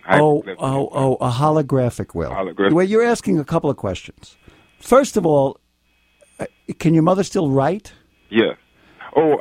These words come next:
Speaker 2: there's a very important thing I didn't add. You should know this. My brother that had the substance abuse who caused all this problem has been sober for two years, and he's willing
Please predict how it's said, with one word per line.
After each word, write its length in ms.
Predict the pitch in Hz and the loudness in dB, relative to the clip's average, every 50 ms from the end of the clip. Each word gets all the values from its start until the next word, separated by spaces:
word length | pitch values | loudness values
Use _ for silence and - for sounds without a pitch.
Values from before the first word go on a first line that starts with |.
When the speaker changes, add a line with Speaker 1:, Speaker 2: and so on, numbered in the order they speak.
| 107 - | 0 -2
Speaker 2:
there's 220 | 123 127 123 107 | -2 -2 -2 -2
a 80 | 117 117 | -4 -6
very 400 | 110 107 151 175 175 170 165 139 | -4 -2 0 0 2 2 0 -2
important 520 | 117 113 - - 139 135 110 95 95 95 | -4 -8 -2 2 2 2 2 0 -4 -4
thing 200 | - 101 90 87 | -4 -2 -2 -2
I 100 | 87 90 | -2 -2
didn't 300 | 87 - 98 92 82 92 | 0 0 -2 -2 -2 -4
add. 280 | 87 85 85 82 85 85 | -2 -2 0 -2 -2 -4
You 80 | 87 - - | -6 -8 -6
should 140 | - 85 - | -6 -6 -2
know 220 | 95 98 98 90 | 0 2 2 2
this. 220 | 78 76 78 78 - - - _ | 0 -2 -8 -10 -12 -16 -20 _
My 180 | - 98 92 92 | -2 0 0 0
brother 420 | 85 82 107 113 123 127 127 123 107 | 2 2 2 2 2 2 0 -2 -2
that 180 | 101 92 90 | -4 -4 -4
had 240 | 101 101 101 101 90 | -2 -2 -2 -2 -4
the 80 | 98 95 - | -6 -6 -4
substance 300 | 110 110 107 - 110 - - 101 | -4 -4 -2 -4 -8 -10 -8 -10
abuse 300 | 95 - 113 113 101 - | -6 -2 -2 -2 -2 -2
who 80 | 113 104 | -4 -4
caused 400 | - 104 104 101 101 107 - - | 0 2 4 4 4 2 2 0
all 160 | 104 101 104 | 0 0 0
this 120 | 104 107 - _ | -2 -4 -6 _
problem 380 | - 110 104 101 95 101 98 101 - - - - - - | 0 2 2 2 0 -2 -8 -12 -16 -20 -20 -20 -10 -2
has 140 | - 113 101 85 - | 0 2 2 2 0
been 180 | - 101 98 101 - - - | -2 -2 -2 -2 -6 -6 -2
sober 340 | 131 127 131 117 107 110 98 - | 0 0 0 0 -2 -6 -6 -4
for 120 | - 95 | -6 -6
two 240 | - - - 131 127 | -6 -2 0 0 2
years, 520 | 120 113 110 98 87 73 67 65 62 67 - _ _ _ - - - _ | 2 2 0 0 0 -2 -4 -6 -8 -12 -18 _ _ _ -20 -20 -14 _
and 180 | 82 104 95 98 | -2 -2 0 2
he's 240 | 110 123 127 127 113 - | 2 2 2 2 0 -2
willing 580 | 117 110 127 131 131 117 110 101 92 87 90 | 0 2 2 2 2 0 -2 -4 -8 -12 -16